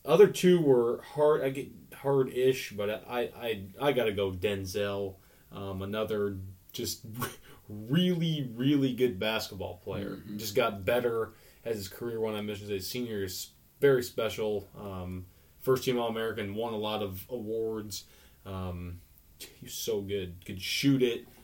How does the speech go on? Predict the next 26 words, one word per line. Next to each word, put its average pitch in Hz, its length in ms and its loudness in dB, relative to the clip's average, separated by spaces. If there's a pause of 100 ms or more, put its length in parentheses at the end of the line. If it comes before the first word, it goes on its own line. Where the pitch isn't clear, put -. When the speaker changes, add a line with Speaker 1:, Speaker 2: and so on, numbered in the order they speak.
(140)
Speaker 1:
Really 131 300 6
good 123 160 4
Speaker 2:
Assa-, - 180 -2
Speaker 1:
passer. 123 260 4
Speaker 2:
another 135 180 6
Speaker 1:
Really 135 220 10
Speaker 2:
assassin. 120 300 2
Speaker 1:
good 117 160 -4
rebounder. 110 300 -2
Speaker 2:
Mm-hmm. - 800 -6
Triple - 300 4
Speaker 1:
Um, 92 40 -4
Speaker 2:
double 127 300 4
guy. 127 480 0
Speaker 1:
Yeah, - 340 -16
just 104 300 -10
he, - 160 -14 (600)
he 123 160 -4
stuffed - 520 0
the 101 100 -6
stat 101 440 -6
sheet. 92 300 -10
He, 98 260 -10
he, 98 320 -12
he's 98 240 -12
just 92 300 -10